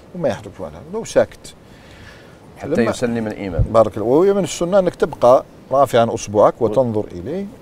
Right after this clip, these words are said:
Speaker 1: حتى وتبقى تذكر الله
Speaker 2: وتدعو.
Speaker 1: وتدعو حتى يسلم الإمام فتسلم. لما سلمت لازم تعلموا، وكنت أود أن يعاملني بالمثل لما كنت، آه، صغيرا، كنت أتمنى.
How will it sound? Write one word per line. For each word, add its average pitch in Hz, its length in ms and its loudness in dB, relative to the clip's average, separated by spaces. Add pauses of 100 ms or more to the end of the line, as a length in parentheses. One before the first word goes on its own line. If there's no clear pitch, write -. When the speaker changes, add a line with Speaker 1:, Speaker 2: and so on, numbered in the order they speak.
(100)
Speaker 1:
حتى - 180 -10 (160)
وتبقى 139 380 0
تذكر 120 340 -4
الله 107 180 2
Speaker 2:
وتدعو. 107 200 2
Speaker 1:
وتدعو 123 200 0
حتى 190 480 -6 (440)
يسلم 127 340 -4
الإمام 165 320 -6
فتسلم. 92 540 -8 (800)
لما 269 240 0
سلمت 127 460 -8 (400)
لازم 147 200 -10
تعلموا، 131 440 -4 (800)
وكنت 120 320 -10
أود 127 420 -2
أن 156 160 -2
يعاملني 135 600 -2
بالمثل 165 520 -8 (240)
لما 127 200 -10
كنت، - 320 -16
آه، 58 460 -14
صغيرا، 117 460 -6
كنت - 120 -20 (160)
أتمنى. 156 340 -10